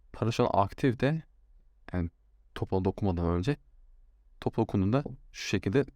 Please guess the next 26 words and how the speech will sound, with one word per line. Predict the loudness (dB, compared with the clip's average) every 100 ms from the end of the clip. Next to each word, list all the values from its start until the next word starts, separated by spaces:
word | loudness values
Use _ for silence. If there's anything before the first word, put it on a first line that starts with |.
| _ -18 -12 -4
pasif | -4 -4 -2
oldu, | 0 0
kapandı. | -2 0 0 -2 -10 -14 _ _ -20 _ -20 -20 -20 -20 -20 -20 -20 _ -20 _ _ _ -20 -8
Ya | -8
fakat, | 0 0 0 -4
e, | -2 -2
burada | -4 -12 -4 -2
bir | 0
sorun | 0 0 2 2
var. | 0 -4 _ _ _ -6
E, | -2
başka | -2 0 -4
is | -4
trigger | -2 0 2
olan | 0 0
objelerimiz | 0 2 2 2 2
de |
ol-, | 2 2
olabilir | -2 0 0
haritada. | 0 -2 -2 -2 -2 -4 _ _ _ _ -20 _ -6
E, | 0
bunun | 2
için, | 2 0 -6 -8 _ _ -20 -20 _ -20 -20 _ -20 -8
yani | -6 -4
biz | -4
sadece | 2 2 2